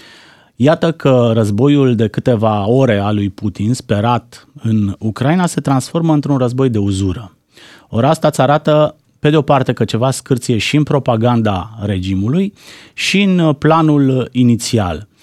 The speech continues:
Nu s-a așteptat niciodată Putin la rezistența pe care a întâlnit-o în Ucraina. Nu s-a așteptat niciodată ca Ucraina să reziste, uh, cu zilele. Nu s-a așteptat niciodată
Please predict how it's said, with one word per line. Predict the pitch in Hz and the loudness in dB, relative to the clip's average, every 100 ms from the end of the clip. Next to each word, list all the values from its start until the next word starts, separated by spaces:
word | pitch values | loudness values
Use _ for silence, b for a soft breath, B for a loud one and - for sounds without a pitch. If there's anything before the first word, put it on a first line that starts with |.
| B B B B | B B B B
Nu | - 131 214 | 0 2 4
s-a | 170 | 2
așteptat | 139 131 120 143 | 2 0 0 0
niciodată | 143 131 127 - | 2 2 2 0
Putin | 104 139 143 135 120 | -2 -2 0 0 2
la | 123 131 135 | 2 2 0
rezistența | 123 120 110 107 - - 147 - 123 | 0 2 2 0 -2 2 2 2 0
pe | 117 | 0
care | 107 123 117 117 113 | -2 0 0 0 -2
a | - 117 | -4 -2
întâlnit-o | 110 107 107 123 120 110 110 | 0 0 0 0 0 -2 -2
în | 123 117 113 113 | -2 0 0 -4
Ucraina. | - 117 110 98 85 87 | -6 -4 -2 -2 -4 -6
Nu | 98 120 196 | 0 2 2
s-a | - | 2
așteptat | 160 147 151 - 147 | 0 0 -4 0 2
niciodată | 143 139 131 127 131 | 2 2 0 0 -2
ca | - | -2
Ucraina | 117 110 123 120 | -4 0 -2 0
să | 110 110 | -2 -2
reziste, | 107 98 117 - 113 101 - B B B B B _ | -2 0 -2 -2 -2 -2 -6 B B B B B _
uh, | 117 117 110 | -2 -2 -2
cu | 117 | -2
zilele. | 104 113 147 104 87 78 - | 0 2 4 2 0 -6 -4
Nu | 117 170 | 0 2
s-a | 190 | 2
așteptat | 175 160 160 160 | 0 -2 0 0
niciodată | 156 151 135 151 160 160 | 0 0 2 2 0 -2